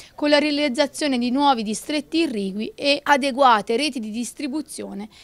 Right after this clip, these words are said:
che tengano conto anche delle più innovative tecniche di distribuzione dell'acqua. È fondamentale quindi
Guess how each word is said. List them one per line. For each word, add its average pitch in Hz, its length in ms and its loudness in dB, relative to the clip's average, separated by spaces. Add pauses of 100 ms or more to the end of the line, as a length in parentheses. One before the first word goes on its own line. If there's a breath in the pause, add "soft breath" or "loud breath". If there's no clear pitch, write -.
(120)
che - 180 -8
tengano 320 440 2
conto 226 460 -4
anche 294 380 -2
delle 254 260 -4
più 349 220 -2
innovative 247 800 -4
tecniche 311 640 -4
di 285 100 -8
distribuzione 285 800 -8
dell'acqua. 190 640 -12 (100)
È 247 260 -4
fondamentale 294 1080 0
quindi 269 560 0